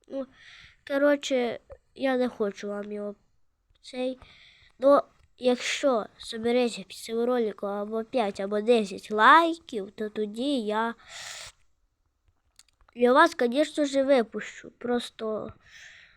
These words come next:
дуже знаю, чи мені це робити.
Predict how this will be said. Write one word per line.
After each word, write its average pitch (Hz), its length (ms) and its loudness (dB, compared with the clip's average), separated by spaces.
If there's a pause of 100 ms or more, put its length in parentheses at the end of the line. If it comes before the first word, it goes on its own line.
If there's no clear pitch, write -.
(520)
дуже 226 580 -2
знаю, 220 340 0
чи - 160 -6
мені 220 340 -4
це 208 480 -6
робити. 233 640 -6